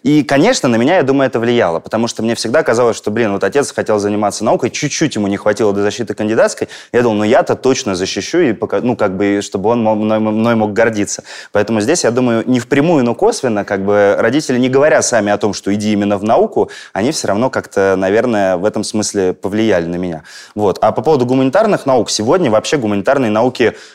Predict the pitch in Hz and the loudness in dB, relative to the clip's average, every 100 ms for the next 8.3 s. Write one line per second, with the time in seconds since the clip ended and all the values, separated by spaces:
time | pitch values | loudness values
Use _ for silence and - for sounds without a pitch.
0 | - 131 127 110 107 92 92 92 - 95 | -2 0 0 2 2 2 -2 -6 -6 -4
1 | 90 - 87 95 92 - 98 156 190 - | -4 -6 -8 -6 -8 -4 0 2 0 -10
2 | - - - 110 123 123 196 - 117 139 | -20 -20 -6 -2 0 2 0 0 0 0
3 | 123 113 98 156 151 135 117 90 73 - | 0 -2 -2 0 0 2 0 -2 -8 -12
4 | _ - - 123 139 143 104 92 104 214 | _ -20 -2 0 4 4 2 0 2 2
5 | 180 113 95 123 139 131 123 104 - - | 2 0 0 2 4 4 2 0 -4 -4
6 | 120 143 196 135 120 - 147 165 131 107 | 0 4 4 4 0 0 0 2 0 0
7 | 101 104 131 123 113 - 117 95 73 107 | 0 2 0 0 -4 0 -2 -2 -2 0
8 | 135 82 | 2 0